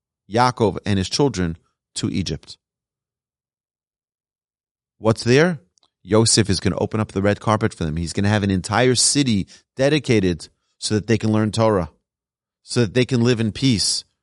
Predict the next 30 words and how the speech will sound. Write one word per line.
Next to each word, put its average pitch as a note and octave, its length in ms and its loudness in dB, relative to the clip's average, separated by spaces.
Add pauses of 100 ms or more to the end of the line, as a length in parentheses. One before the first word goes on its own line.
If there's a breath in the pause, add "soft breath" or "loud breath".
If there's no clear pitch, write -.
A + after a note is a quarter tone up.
(240)
What? D#3 300 -6
And G2+ 160 -6
for - 120 -4
the G#2+ 80 0
next C3 300 2
two D3 160 0
hundred C#3+ 220 -2
and C3 100 -4
ten B2+ 220 -2
years B2+ 220 0
of G#2+ 100 -6
slavery, C3+ 540 0 (320 soft breath)
that A#2+ 480 -2
city A#2 440 -2
remained G#2 580 0
a E2+ 80 -4
city A2 420 -2
of - 180 -6
Torah. G#2+ 400 2 (1120)
And G2 120 -2
that's A#2 200 2
why A#2+ 140 2
the G2 80 -2
tribe B2 400 0
of G2+ 140 -2
Levi, A#2 600 0 (1400)
they G#2+ 100 2
were A2+ 140 4
the - 80 -10
scholars. C#3 640 0